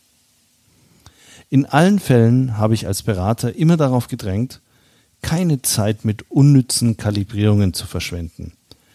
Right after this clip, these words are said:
Zielsysteme sollten positive Veränderungen innerhalb eines Landes belohnen, aber besser nicht im Quervergleich zu anderen wegen all der bisher geschilderten Probleme. Wir sind nicht im Grand Prix d'Eurovision.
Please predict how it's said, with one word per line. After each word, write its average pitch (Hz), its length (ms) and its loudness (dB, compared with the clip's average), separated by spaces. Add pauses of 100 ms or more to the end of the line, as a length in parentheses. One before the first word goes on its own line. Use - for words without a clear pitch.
(420)
Zielsysteme 139 960 2
sollten 117 580 0
positive 127 600 -2
Veränderungen 113 840 2 (400)
innerhalb 104 560 2
eines 87 280 -10
Landes 85 320 -10
belohnen, 87 480 -10 (720)
aber 110 460 0
besser 123 300 -2
nicht 120 320 -2
im 104 280 -6
Quervergleich 104 760 -4
zu - 340 -8
anderen 117 540 0
wegen 107 240 -2
all 107 240 0
der 113 160 2
bisher 107 340 -2
geschilderten 101 580 -4
Probleme. 107 520 -2 (880)
Wir 110 120 2
sind 127 240 2
nicht 120 240 2
im 104 300 -2
Grand 98 320 -4
Prix 104 280 -2
d'Eurovision. 98 760 -2